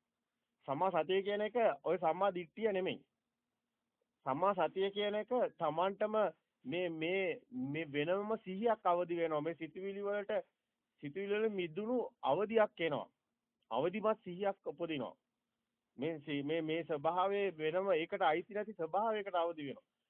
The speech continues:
ඒ කියන්නේ මේ ආත්මීය ලෝකෙට මේ ලෝකයක්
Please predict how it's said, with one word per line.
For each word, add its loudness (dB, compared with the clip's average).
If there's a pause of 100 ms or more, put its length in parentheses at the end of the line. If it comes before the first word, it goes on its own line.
(140)
ඒ -6
කියන්නේ 0
මේ 2 (120)
ආත්මීය 0
ලෝකෙට 0 (960)
මේ 0
ලෝකයක් 2